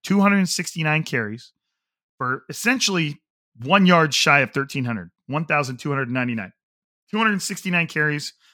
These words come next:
for thirteen hundred yards. And that includes thirteen touchdowns. He also had seventy-five catches for six hundred and forty, forty-one yards and six touchdowns. So when you add all that together,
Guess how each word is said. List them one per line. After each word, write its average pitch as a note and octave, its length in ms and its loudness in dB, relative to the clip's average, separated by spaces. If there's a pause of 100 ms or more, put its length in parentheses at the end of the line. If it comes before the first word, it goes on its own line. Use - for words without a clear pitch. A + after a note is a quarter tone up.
(120)
for C3 80 -8 (100)
thirteen F3+ 380 0
hundred D#3 320 -2
yards. A2 460 -8 (1500)
And D3 200 -2
that D#3+ 180 4
includes C#3+ 560 -2
thirteen F#3 720 4
touchdowns. G#2 840 -4
He E3+ 260 -6
also D#3+ 600 2 (240)
had D3 200 -4
seventy-five F3 760 2
catches C#3 440 -8
for - 200 -12
six - 400 -6
hundred E3+ 280 0
and C#3 120 -10
forty, D3+ 360 -6 (340)
forty-one C#3+ 420 2
yards A#2 420 0 (380)
and C#3+ 120 -4
six - 300 -6
touchdowns. - 480 -6
So - 160 -8
when D3 140 0
you G#3+ 180 2
add F#3+ 180 6
all F3+ 120 4
that E3+ 180 2
together, B2 480 -6